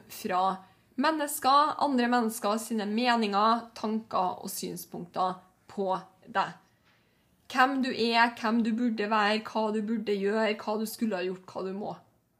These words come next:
Fordi det å, og, og det er jeg jo bare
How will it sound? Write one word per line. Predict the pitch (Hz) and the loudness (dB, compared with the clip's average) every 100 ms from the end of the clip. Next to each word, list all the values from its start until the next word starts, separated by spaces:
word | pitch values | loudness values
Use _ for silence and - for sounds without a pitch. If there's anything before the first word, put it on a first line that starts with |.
| _ _ _ _ _ _ _ - | _ _ _ _ _ _ _ -2
Fordi | 247 262 233 | 0 2 2
det | 262 277 | 2 2
å, | 285 214 233 233 233 240 240 240 240 247 - | 2 0 -2 0 2 2 2 4 4 2 0
og, | 254 233 | 2 4
og | 226 254 | 4 2
det | 269 | 6
er | 254 196 | 6 6
jeg | |
jo | 190 208 208 - 190 - 254 | 4 4 2 -4 -12 -2 2
bare | 240 | 2